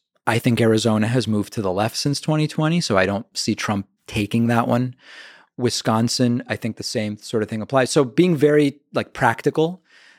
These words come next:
that would be kind of the start of my reasoning.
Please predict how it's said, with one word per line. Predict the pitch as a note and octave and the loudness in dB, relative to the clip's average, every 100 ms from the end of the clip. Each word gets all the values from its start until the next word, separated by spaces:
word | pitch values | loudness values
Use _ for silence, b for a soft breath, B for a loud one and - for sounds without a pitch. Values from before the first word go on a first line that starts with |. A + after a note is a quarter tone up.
| b _ _ _ _ _ _ _ _ | b _ _ _ _ _ _ _ _
that | D3+ C3 C3+ D3+ | -4 2 4 4
would | A#2+ | 2
be | B2 | 0
kind | A#2 B2 | 0 -2
of | G#2 | -2
the | G2+ | -6
start | - - G2+ E2+ - _ _ _ - | -8 -4 -4 -4 -12 _ _ _ -8
of | B2 | -4
my | A2+ G2+ | -4 -6
reasoning. | G2 F2 G2 A#2 | -8 -12 -16 -20